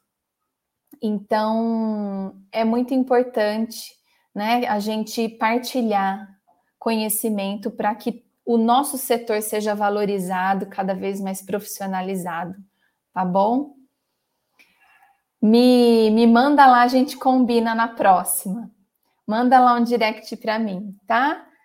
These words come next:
Que aí eu te chamo na próxima pra gente bater papo. Sabe que é uma boa ideia, né?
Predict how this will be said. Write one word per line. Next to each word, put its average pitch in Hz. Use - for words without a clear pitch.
Que -
aí 226
eu 233
te 262
chamo 247
na 240
próxima 220
pra 220
gente 220
bater 226
papo. -
Sabe 247
que -
é 277
uma 269
boa 262
ideia, 196
né? 202